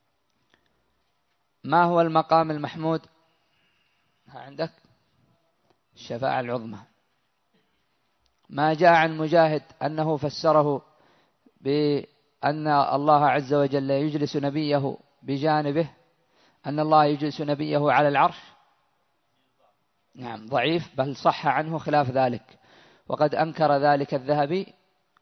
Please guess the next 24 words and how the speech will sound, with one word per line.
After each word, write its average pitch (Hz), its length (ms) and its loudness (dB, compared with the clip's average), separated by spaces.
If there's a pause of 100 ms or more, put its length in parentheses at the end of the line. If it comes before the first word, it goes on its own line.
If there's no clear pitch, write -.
(180)
وابن 135 240 2
عبد 123 240 -2
البر، 120 340 -4 (1400)
أن 127 100 -8
هناك 143 340 -2
كلام 143 300 2
لبعض 131 300 0
العلماء 135 440 -2
أنه 139 380 -8 (260)
لم 147 180 -2
ينكره 139 520 -2
أحد 135 220 -4 (100)
من 131 120 -8
السلف، 139 500 -4 (960)
ذكر 127 260 -2
ذلك 131 400 0
عن 127 140 -2
ابن 127 200 -4
جرير 127 420 -4 (540)
شيخ 123 260 -12
الإسلام 127 440 -6
كلام 131 360 -4
بنحو 127 260 -10
ذلك. 131 480 -4